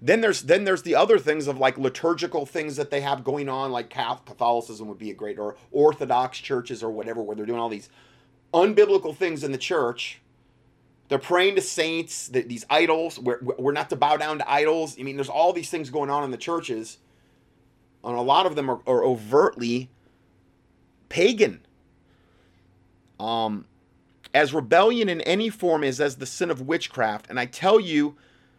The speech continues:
there is prevalent in your days more witchcraft, especially in your churches, than you would ever believe," because they haven't done their homework about the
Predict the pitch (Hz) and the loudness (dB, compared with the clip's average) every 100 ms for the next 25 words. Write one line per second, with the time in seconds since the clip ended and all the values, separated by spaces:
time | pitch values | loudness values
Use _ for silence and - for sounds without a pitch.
0 | _ _ _ 107 160 196 185 - 208 208 | _ _ _ 2 4 6 2 0 2 2
1 | 160 139 139 139 143 190 151 135 123 117 | 0 -4 -2 -2 2 0 4 4 4 0
2 | 127 170 208 170 202 - 143 113 113 - | 0 4 4 6 2 2 -2 -2 -4 -8
3 | - - - 247 277 - 185 165 165 175 | -10 -10 2 4 4 0 -2 0 0 2
4 | 160 - - 185 139 123 135 147 147 147 | 0 2 0 0 -4 -4 -2 -2 -2 -2
5 | 147 - 165 170 175 151 165 156 180 175 | -2 4 2 4 -2 0 -2 -2 -4 -6
6 | 160 117 - _ _ _ _ _ - 143 | -4 -4 -6 _ _ _ _ _ -14 -6
7 | 185 185 185 202 196 190 190 170 151 190 | -4 -2 -2 -2 0 0 0 -4 -4 0
8 | 208 208 165 131 - - _ _ _ _ | 0 0 -2 -4 -8 -20 _ _ _ _
9 | _ _ _ _ - 135 175 196 220 214 | _ _ _ _ -2 2 4 4 2 4
10 | 180 | 2